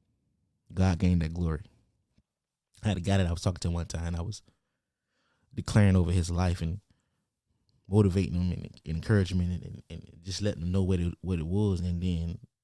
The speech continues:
you know, for things to turn around, for things to change, you know, that light shined,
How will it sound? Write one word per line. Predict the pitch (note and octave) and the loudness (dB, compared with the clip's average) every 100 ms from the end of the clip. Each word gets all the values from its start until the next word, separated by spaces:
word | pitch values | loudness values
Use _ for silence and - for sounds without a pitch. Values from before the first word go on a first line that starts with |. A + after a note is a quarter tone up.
| _ _ | _ _
you | F#2+ | -4
know, | E2+ E2+ | -4 -4
for | E2 | -6
things | - F#2+ F#2+ | -4 -2 -2
to | |
turn | F2+ G2 | -2 0
around, | F2+ F2 F2 | 0 0 -4
for | E2+ | -4
things | F2+ F2+ | -4 -4
to | - | -4
change, | - E2+ E2+ E2 - _ _ _ _ _ _ _ _ _ _ _ _ _ | -6 -4 -4 -8 -12 _ _ _ _ _ _ _ _ _ _ _ _ _
you | G#2 | 0
know, | E2 E2 - _ _ _ _ _ _ | 2 -2 -6 _ _ _ _ _ _
that | - G2 | -2 0
light | G2 - | 0 0
shined, | F2+ A2 A2 F2 F2 | 2 2 4 2 0